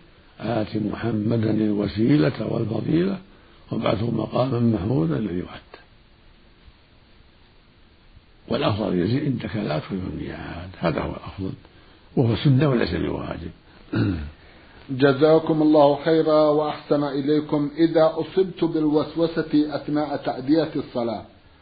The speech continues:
Speaker 2: فهل أستعيذ بالله من الشيطان الرجيم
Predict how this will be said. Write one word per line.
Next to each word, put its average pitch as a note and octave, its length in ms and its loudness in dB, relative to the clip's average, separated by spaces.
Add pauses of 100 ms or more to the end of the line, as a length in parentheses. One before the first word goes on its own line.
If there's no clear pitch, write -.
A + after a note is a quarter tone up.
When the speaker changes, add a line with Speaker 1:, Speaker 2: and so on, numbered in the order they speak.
(320)
Speaker 2:
فهل E3 340 2
أستعيذ D3+ 640 2
بالله D#3 500 2
من B2+ 260 0
الشيطان C#3+ 720 0
الرجيم C3 600 0